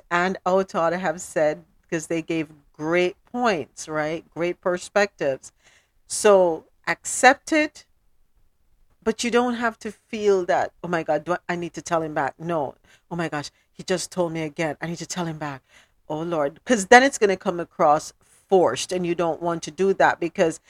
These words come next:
if he's in the psycho world, chances are he may be able to pick up on if you're being genuine or not. So let the genuine you, which is what attracted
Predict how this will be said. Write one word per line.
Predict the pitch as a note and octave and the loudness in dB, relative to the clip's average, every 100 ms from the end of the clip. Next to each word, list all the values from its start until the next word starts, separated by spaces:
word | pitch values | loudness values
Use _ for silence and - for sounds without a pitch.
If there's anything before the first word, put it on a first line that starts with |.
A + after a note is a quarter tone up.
| _ _ | _ _
if | G#3 F#3+ | 6 6
he's | - D4 E4 C#4 | 4 4 4 4
in | G3+ | 0
the | F3+ | 0
psycho | - G3 F3 E3+ F3+ D#3 | 4 4 4 2 0 0
world, | D3 E3+ A3+ F3 D3+ | 2 10 12 12 8
chances | - G#3 F3 F3 E3+ D#3+ | 0 2 2 2 -4 2
are | D#3 D#3 | 4 4
he | E3+ F3+ | 2 -4
may | F3 F3 | -2 -2
be | D#3+ E3+ | 0 0
able | D#3 | 0
to | D3+ D#3 _ | -2 -4 _
pick | - B3+ - | -6 -6 2
up | C4+ D4 G#3+ - _ _ _ _ _ | 8 10 8 6 _ _ _ _ _
on | G3 F#3 F3 | 4 4 4
if | G#3 F3+ | 2 2
you're | F#3+ F3+ | 2 2
being | F3 E3+ E3 D#3+ | 2 0 -2 -4
genuine | D3+ E3+ F3 E3 E3 D#3+ D#3 D3+ _ | -6 0 2 2 -2 -2 -4 -8 _
or | D#3+ D3+ D3 | -6 -4 -4
not. | D3 D3 C3 G2+ - _ _ _ _ _ _ | -6 -4 -2 -2 -6 _ _ _ _ _ _
So | - A3 G3+ | 0 6 8
let | F#3 G#3 A#3+ - | 6 8 8 8
the | C#4+ | -2
genuine | F#3+ E3+ G3+ G3+ A#3 A#3+ A#3 A#3 - - | -2 4 8 8 4 2 2 0 -4 -8
you, | E3 E3 G#3+ C4+ F#3 | -12 -2 2 6 8
which | F3+ F3+ - | 8 4 2
is | F3 E3 | -4 0
what | E3+ | 0
attracted | D#3+ - - G3+ D#4 - - G3+ E3 D3+ | 0 -2 2 6 6 4 -2 0 2 0